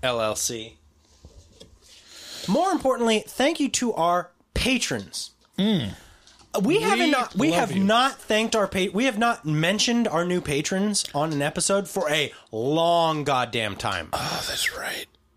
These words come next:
Speaker 1: W-, um, we're
Speaker 2: And
Speaker 1: gonna
Speaker 2: we don't even know when this, well, I guess it's when it's guaranteed
Speaker 1: This
Speaker 2: to
Speaker 1: is
Speaker 2: come
Speaker 1: coming
Speaker 2: out.
Speaker 1: out, like, in January.
Speaker 2: Yeah.
Speaker 1: Um, and so I, we're actually gonna do two patron picks in January.
Speaker 2: Yeah.
Speaker 1: Um, just because we missed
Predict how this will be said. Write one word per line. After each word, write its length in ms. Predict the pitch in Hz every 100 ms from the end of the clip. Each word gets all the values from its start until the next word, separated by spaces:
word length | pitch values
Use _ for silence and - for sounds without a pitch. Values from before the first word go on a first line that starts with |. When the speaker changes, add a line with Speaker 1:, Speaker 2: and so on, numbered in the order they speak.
| -
Speaker 1:
W-, 180 | 151 -
um, 600 | 170 160 151 151 151 156 _ _ _
we're 180 | 131 190
Speaker 2:
And 60 | 226
Speaker 1:
gonna 100 | 175
Speaker 2:
we 40 |
don't 200 | 190 185
even 200 | 175 151
know 240 | 151 175 131
when 160 | 139 147
this, 180 | 151
well, 260 | - 175 156
I 80 | 151
guess 180 | 156 165
it's 240 | 143 -
when 280 | 135 131 131
it's 120 | 123
guaranteed 300 | 123 123 120 196
Speaker 1:
This 80 | 208
Speaker 2:
to 60 |
Speaker 1:
is 60 | 151
Speaker 2:
come 80 | 120
Speaker 1:
coming 240 | 202 185
Speaker 2:
out. 220 | 165 156
Speaker 1:
out, 40 | 151
like, 240 | 139 139
in 240 | 135 135 113
January. 800 | 127 131 123 104 95 98 104 - - -
Speaker 2:
Yeah. 300 | 156 110 104
Speaker 1:
Um, 160 | 101 104
and 240 | 123 120
so 220 | - 170
I, 100 | 165
we're 160 | 151 170
actually 320 | 170 - 160
gonna 160 | 143 135
do 160 | 127
two 240 | 127 - 156
patron 380 | 123 110 113 101
picks 420 | 113 98 - - - -
in 120 | - 110
January. 720 | 98 107 101 95 87 64 - _ -
Speaker 2:
Yeah. 220 | 110 104 -
Speaker 1:
Um, 540 | 110 107 104 98 92 - _ - _
just 220 | - -
because 200 | - 104
we 100 | 95 98
missed 440 | 98 98 -